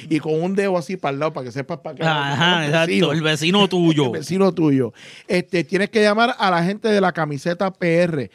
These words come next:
Speaker 1: La gente de la camiseta P R hacen cualquier diseño que tú,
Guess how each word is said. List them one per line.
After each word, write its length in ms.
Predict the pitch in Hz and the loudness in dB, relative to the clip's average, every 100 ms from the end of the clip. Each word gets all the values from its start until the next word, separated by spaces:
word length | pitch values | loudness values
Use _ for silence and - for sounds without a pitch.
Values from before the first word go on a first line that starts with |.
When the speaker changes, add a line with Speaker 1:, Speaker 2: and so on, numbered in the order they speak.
| - - | -20 -12
Speaker 1:
La 120 | 127 117 | -8 -6
gente 240 | 139 156 | -6 -4
de 20 | |
la 100 | 156 | -4
camiseta 480 | 151 156 139 156 151 | -4 -8 -8 -6 -4
P 100 | 151 | -2
R 320 | 185 214 202 - _ _ - | 0 0 -2 -6 _ _ -4
hacen 260 | 208 262 | -4 -4
cualquier 560 | 233 208 151 - 170 226 | 2 2 2 0 0 2
diseño 400 | 233 196 214 220 | 0 -2 -2 -2
que 120 | 196 | -4
tú, 260 | 196 202 | -4 -6